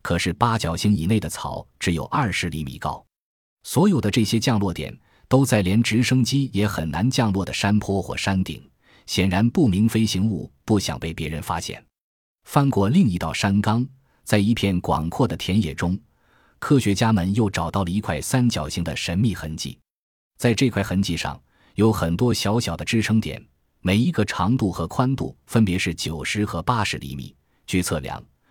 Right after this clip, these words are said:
每一个支撑点上承受的压力均不小于几十吨。在这次考察的最后，科学家们发现了一架圆形发光的不明飞行物，它在低低地盘旋着，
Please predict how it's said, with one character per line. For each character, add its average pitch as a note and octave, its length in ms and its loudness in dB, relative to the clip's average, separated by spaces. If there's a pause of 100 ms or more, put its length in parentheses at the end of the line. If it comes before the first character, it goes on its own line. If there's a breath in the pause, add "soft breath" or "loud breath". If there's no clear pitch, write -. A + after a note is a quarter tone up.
(180 soft breath)
每 F#2+ 160 4
一 D3+ 160 4
个 A#2+ 120 2
支 B2 160 2
撑 A#2+ 220 4
点 F2 240 -2
上 F#2+ 180 0
承 G2+ 240 0
受 G#2+ 140 2
的 E2 100 -4
压 G#2 220 0
力 D2 220 -8 (120)
均 D#3+ 220 4
不 B2 140 2
小 D#2 240 -4
于 F#2 120 -2
几 D#2 240 -6
十 - 180 -4
吨。 G#2 220 0 (640)
在 A2+ 160 2
这 A2 160 2
次 F2+ 160 -4
考 D#2+ 220 -4
察 - 120 -4
的 F2 100 -4
最 E2+ 180 -2
后， - 260 -8 (380)
科 A#2 180 4
学 G2 140 4
家 G#2+ 180 2
们 D#2 280 -2
发 G#2 220 0
现 G2+ 160 0
了 E2+ 60 -2
一 F2 100 -2
架 F2 220 -2
圆 F#2 260 2
形 F2+ 220 -2
发 G2 240 -2
光 A2 180 2
的 D#2 120 -4
不 A#2+ 200 2
明 F2 200 0
飞 G2 180 0
行 E2+ 200 -4
物， D2+ 240 -8 (320)
它 F2+ 140 0
在 - 140 -2
低 B2+ 200 2
低 A#2 140 2
地 E2 120 -2
盘 F2+ 260 -2
旋 - 180 -8
着， - 200 -12